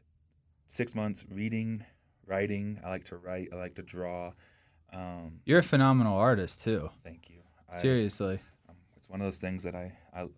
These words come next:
Speaker 1: I think the Lord has given me the ability to write and draw, to talk about mental health, which I, I do.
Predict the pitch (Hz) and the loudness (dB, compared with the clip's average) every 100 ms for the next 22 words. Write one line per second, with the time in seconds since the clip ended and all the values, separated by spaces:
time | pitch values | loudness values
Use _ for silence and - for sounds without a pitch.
0 | - 90 92 90 92 90 87 92 90 90 | -12 -10 -10 -14 -16 -12 -10 -8 -8 -8
1 | 90 87 90 90 90 90 87 80 92 95 | -8 -10 -10 -8 -8 -8 -10 -10 -10 -10
2 | 90 87 90 90 92 _ _ _ _ - | -14 -20 -14 -12 -12 _ _ _ _ -8
3 | - 175 143 95 90 87 87 82 - 95 | 0 0 2 0 -2 -4 -2 -2 -2 -2
4 | 101 92 - 90 90 95 104 | -2 -4 -6 -12 -6 -4 -4